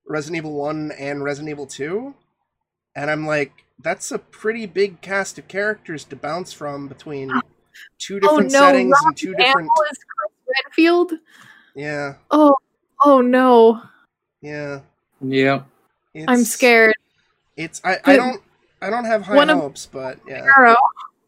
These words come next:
Speaker 2: Oh, God. I think he's from Arrow anyway. Maybe that's just Steven. Oh, no, he was in The Flash. Same difference, whatever.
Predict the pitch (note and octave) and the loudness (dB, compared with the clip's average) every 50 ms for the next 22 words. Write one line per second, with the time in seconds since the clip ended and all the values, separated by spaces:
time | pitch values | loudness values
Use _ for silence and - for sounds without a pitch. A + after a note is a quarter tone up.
0 | - - - - D4 - - - - - _ _ - - - - _ - - - | -20 -8 -4 -4 -2 -2 -2 -6 -6 -8 _ _ -14 -12 -12 -10 _ -14 -20 -20
1 | _ _ _ _ _ _ _ _ _ _ - - - - - - - - - - | _ _ _ _ _ _ _ _ _ _ -20 -20 -20 -20 -20 -20 -20 -20 -16 -12
2 | - A#3+ - F4 D#4+ - B3 A3 A3+ - G3 F#3+ G3 G3 G3 G3+ G3+ G3+ G3+ G3+ | -8 -6 -4 -4 0 2 0 0 0 0 -2 0 2 2 4 4 2 2 2 2
3 | G3+ G3+ G#3 G#3 G#3 A3 A3 A3+ A#3+ A#3 A#3 B3 C4+ C#4 C4 B3 A#3+ A#3 - - | 2 4 4 4 4 2 0 -2 0 4 4 6 6 6 6 6 4 2 2 4
4 | A#3 A#3 A#3 - - - A3+ G#3+ G3+ G3+ F#3 G3+ A3 G#3+ G#3+ - _ _ _ _ | 4 4 2 0 0 4 6 6 6 6 4 0 0 -2 -4 -6 _ _ _ _
5 | _ _ _ _ _ _ _ _ - A#3 A3+ A#3 A3+ A3 A3+ B3 B3 A#3+ A#3 B3 | _ _ _ _ _ _ _ _ 4 6 6 8 6 6 6 6 6 8 8 6
6 | A#3 G#3+ A3 - - F#3 E3+ - - A3+ A3 - G3+ - - _ _ _ _ _ | 6 4 4 0 0 0 0 0 -2 -2 -4 -8 -12 -12 -16 _ _ _ _ _
7 | _ _ _ _ _ _ _ _ _ _ _ _ _ _ _ _ _ _ _ - | _ _ _ _ _ _ _ _ _ _ _ _ _ _ _ _ _ _ _ -2
8 | - C#4+ C4 A3+ G3+ - - - - - - - - - - - - - - - | 2 2 4 2 2 0 -4 -8 -8 -6 -6 -6 -6 -8 -10 -10 -10 -10 -10 -8
9 | - A2 D3 A#3 | -4 -2 0 0